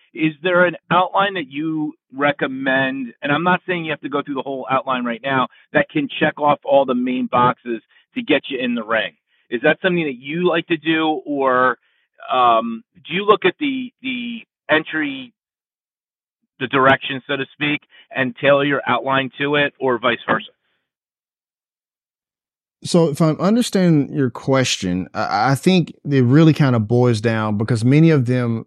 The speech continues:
Speaker 2: like to submit a reel, right? And I do have a, like, an outline and a template for that, right? Where you, you give, like, your introduction in the first fifteen seconds. So obviously in the introduction, you're gonna have your name and stuff like that, right? And then, like, maybe a highlight from one episode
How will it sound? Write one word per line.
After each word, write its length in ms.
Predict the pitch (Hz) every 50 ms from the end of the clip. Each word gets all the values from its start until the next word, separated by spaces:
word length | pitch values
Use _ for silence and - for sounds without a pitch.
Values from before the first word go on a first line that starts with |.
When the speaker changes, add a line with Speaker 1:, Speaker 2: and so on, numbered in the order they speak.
| _ _
Speaker 2:
like 240 | - 113 117 117 113 -
to 300 | - 123 113 110 110 107
submit 440 | 101 - 117 107 104 113 113 107
a 40 | 104
reel, 600 | 98 92 92 101 101 104 110 120 160 196 254 - _ _ _ _ _ _ _ _ _ -
right? 280 | - 120 120 135 147 156
And 120 | - 147
I 60 | 135
do 220 | 127 123 120 147 156
have 200 | 165 165 151 147
a, 180 | 135 120 - - -
like, 240 | 107 110 113 107
an 60 | 110 -
outline 480 | - 120 120 - 107 113 110 113 113 107
and 140 | 101 98
a 40 | 92
template 480 | - - 131 120 104 - 107 101 98 -
for 160 | - 98 92
that, 240 | 85 87 73 - - -
right? 340 | 62 78 82 92 101 -
Where 180 | - 107 107 107
you, 240 | 107 107 113 113 113
you 300 | 113 110 113 110 110 107
give, 260 | 107 120 123 110 -
like, 220 | 113 117 113 113
your 100 | 120 117 113
introduction 680 | 127 135 123 - 127 104 120 120 123 117 - - 131
in 100 | 120 117
the 80 | 113 113
first 320 | - - 117 117 113 -
fifteen 340 | - 123 110 - 120 117 113
seconds. 460 | 107 - 123 117 110 - 117 110 - _ _ _ -
So 140 | - 101
obviously 320 | 95 90 92 92 90 98 98
in 80 | 98
the 80 | 98 95
introduction, 760 | 98 90 95 95 120 156 160 147 - - 120 104 101 104 - _ _ _ _ -
you're 140 | 117 113
gonna 200 | 101 110 110 107
have 220 | 104 107 107 104 101
your 100 | 104 104
name 360 | 107 107 107 107 107 104 98
and 100 | 98 92
stuff 240 | - - 95 90 -
like 180 | 95 92 87
that, 200 | - 107 101 85
right? 180 | 80 82 82 87
And 100 | 101 104
then, 120 | 113 113
like, 160 | 110 110 107 107
maybe 240 | 113 113 107 95
a 60 | 95 90
highlight 480 | 95 113 123 127 123 123 120 120 -
from 200 | - - 117 110
one 180 | 110 117 117 113
episode 600 | 113 107 - 104 - 113 110 113 117 113 110